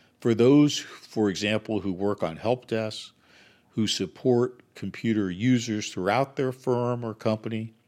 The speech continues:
simply by telephone, and who go by straightforward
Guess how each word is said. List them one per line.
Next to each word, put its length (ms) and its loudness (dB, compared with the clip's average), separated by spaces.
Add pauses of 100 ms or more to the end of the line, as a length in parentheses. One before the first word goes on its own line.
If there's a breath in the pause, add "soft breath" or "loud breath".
(420 soft breath)
simply 440 0
by 180 -2
telephone, 840 -2 (320 soft breath)
and 160 -4
who 100 2
go 280 4
by 480 2 (1000 soft breath)
straightforward 1120 4